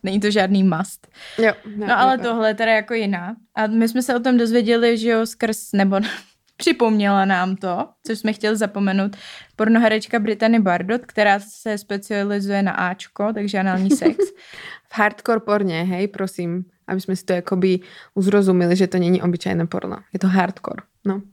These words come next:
Speaker 1: Hardcore.
Speaker 2: Hardcore.
Speaker 1: <laughs> No a právě ona říkala, že je to příjemný, když vlastně takhle jako vytlačí t-,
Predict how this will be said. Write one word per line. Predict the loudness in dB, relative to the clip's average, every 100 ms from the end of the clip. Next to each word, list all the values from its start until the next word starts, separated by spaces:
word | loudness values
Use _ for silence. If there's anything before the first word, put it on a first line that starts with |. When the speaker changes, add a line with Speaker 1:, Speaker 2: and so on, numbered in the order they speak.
| _
Speaker 1:
Hardcore. | -4 -2 -2 -10 -8 -8 -8
Speaker 2:
Hardcore. | -2 -2 -2 -6 -12 -10 -8 -6 -2
Speaker 1:
<laughs> | -2 -2 -8 -8 -14 -20 -20 -20 -20 -20 -20 _ 0
No | 2 2
a | 2
právě | 2 2 2 0 0
ona | 0
říkala, | -2 -4 -4 -2 0 0
že | -2
je | -2 -2
to | -4
příjemný, | -8 -6 0 2 2
když | 0 -2 -2
vlastně | -4 -4 -4
takhle | -4 -2 0
jako | 0 -2 -4
vytlačí | -4 -2 -2 -2 -2 -10
t-, | -10